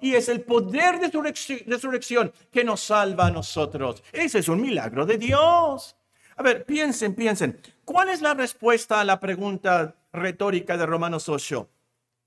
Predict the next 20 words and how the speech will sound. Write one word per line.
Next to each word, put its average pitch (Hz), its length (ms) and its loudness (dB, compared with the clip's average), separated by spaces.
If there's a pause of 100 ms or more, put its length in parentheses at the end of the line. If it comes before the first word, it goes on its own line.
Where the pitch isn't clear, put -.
(360)
¿Quién 294 460 2 (200)
condenará 226 720 2 (260)
a 175 80 2
los 175 200 0
escogidos 240 760 0 (140)
de 196 100 2
Dios? - 800 0 (720)
¿Cuál 285 160 2
es 330 140 -4
la 302 120 0
respuesta 262 600 -2
a 226 100 2
esa 220 240 0
pregunta? 214 540 -2 (360)
¿Quién 302 520 0 (120)
podrá 220 500 4
hallarte 262 540 0
culpable 269 560 0
ante 196 320 0
Dios? 143 460 -2